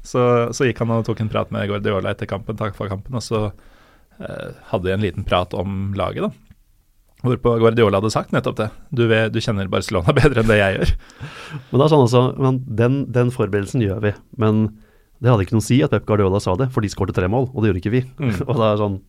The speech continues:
Speaker 2: taper han. Men det var altså poenget han sa med at, eh, for han sa hele tiden, eh, for, men den, det at vi spionerte, som han gjorde her med dem på Derby, det har ikke noe å si for liksom hele,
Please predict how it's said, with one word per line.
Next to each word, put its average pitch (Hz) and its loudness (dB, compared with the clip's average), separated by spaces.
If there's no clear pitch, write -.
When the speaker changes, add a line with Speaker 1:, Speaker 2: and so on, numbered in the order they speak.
Speaker 2:
taper 98 -2
han. 90 -4
Men 101 -4
det 107 2
var 110 4
altså 104 -6
poenget 95 -2
han 95 -4
sa 92 -2
med 92 -6
at, - -10
eh, 92 -2
for 123 6
han 113 4
sa 120 4
hele 107 2
tiden, 104 2
eh, 80 -10
for, 107 -2
men 110 -4
den, 107 0
det 101 -2
at 107 -2
vi 92 0
spionerte, 101 -2
som 113 -2
han 104 0
gjorde 95 2
her 87 -2
med 92 2
dem 92 0
på 107 2
Derby, 95 2
det 101 -8
har 98 -2
ikke 117 -4
noe 110 -6
å - -14
si 113 -4
for 110 -4
liksom 98 -2
hele, 90 0